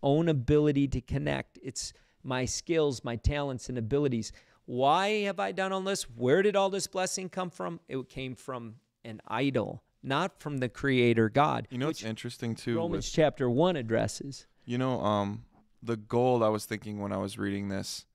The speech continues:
Speaker 2: remember what God had told them when they were gonna leave Egypt, that, one, they wouldn't be threatened, not s-, uh, not even a dog would growl at 'em,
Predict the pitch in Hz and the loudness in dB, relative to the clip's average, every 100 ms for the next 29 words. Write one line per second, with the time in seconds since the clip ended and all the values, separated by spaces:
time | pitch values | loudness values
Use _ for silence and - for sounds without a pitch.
0 | _ _ _ _ _ _ - 117 120 127 | _ _ _ _ _ _ -4 0 2 4
1 | 135 117 110 - 98 107 107 101 98 120 | 4 6 4 2 0 2 2 0 -6 -2
2 | 120 120 104 95 101 98 - _ _ 107 | -2 0 0 -2 -4 -10 -16 _ _ -4
3 | 107 104 104 101 98 101 107 110 104 98 | 0 0 0 -2 -2 -2 -2 -2 -4 -6
4 | 98 98 90 - - _ _ _ _ _ | -6 -2 -2 -2 -14 _ _ _ _ _
5 | _ _ _ 104 107 101 98 - - - | _ _ _ -4 0 2 0 -4 -10 -18
6 | _ _ _ - 117 117 117 117 113 110 | _ _ _ -8 0 2 2 0 0 2
7 | 113 - 113 - 110 104 101 107 104 101 | -2 -2 -8 -2 0 0 0 -4 -2 -2
8 | - - - - 104 85 - - 113 117 | -4 -8 -6 -2 0 0 -2 -4 -2 -2
9 | 117 117 107 101 95 104 107 104 101 92 | -2 -4 -4 -6 0 2 2 0 -6 -2
10 | 104 117 113 95 92 90 101 | 2 4 4 2 0 -2 -6